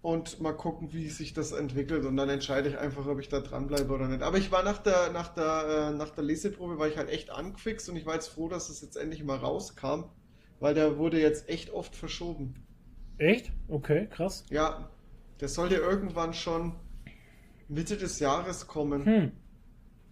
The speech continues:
Speaker 1: Ja.
Speaker 2: Ja. <laughs> Dann
Speaker 1: Das war's
Speaker 2: halt,
Speaker 1: von meiner
Speaker 2: halt
Speaker 1: Seite.
Speaker 2: uns mal auf den Laufenden. Das würde mich nämlich schon
Speaker 1: Mach
Speaker 2: interessieren.
Speaker 1: ich.
Speaker 2: Ja, ich war heute im Comic Book Store. Ich hab, ähm,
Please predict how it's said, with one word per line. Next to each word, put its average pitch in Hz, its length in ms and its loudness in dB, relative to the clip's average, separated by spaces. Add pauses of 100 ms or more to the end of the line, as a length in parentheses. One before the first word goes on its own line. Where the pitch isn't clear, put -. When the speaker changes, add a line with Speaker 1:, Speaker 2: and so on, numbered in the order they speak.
(2750)
Speaker 1:
Ja. 135 160 -4 (640)
Speaker 2:
Ja. 143 280 2 (160)
<laughs> - 0 - (680)
Dann 170 140 4
Speaker 1:
Das 147 140 2
war's - 0 -
Speaker 2:
halt, 190 200 10
Speaker 1:
von 180 200 -6
meiner 143 240 2
Speaker 2:
halt 131 60 -6 (180)
Speaker 1:
Seite. 127 80 2
Speaker 2:
uns 117 160 0
mal 190 180 4
auf 180 180 0
den 170 140 2
Laufenden. 131 680 -2 (240)
Das 143 160 -4
würde 185 140 -4
mich 175 80 -2
nämlich 151 200 0
schon 165 120 -2
Speaker 1:
Mach 175 100 -4
Speaker 2:
interessieren. 139 340 0
Speaker 1:
ich. - 180 -6 (460)
Speaker 2:
Ja, 190 180 10
ich 214 120 2
war 262 100 8
heute 254 120 10
im 214 80 4
Comic 247 280 2
Book 196 160 4
Store. 170 420 4
Ich 180 200 -2
hab, 180 320 0
ähm, 160 500 4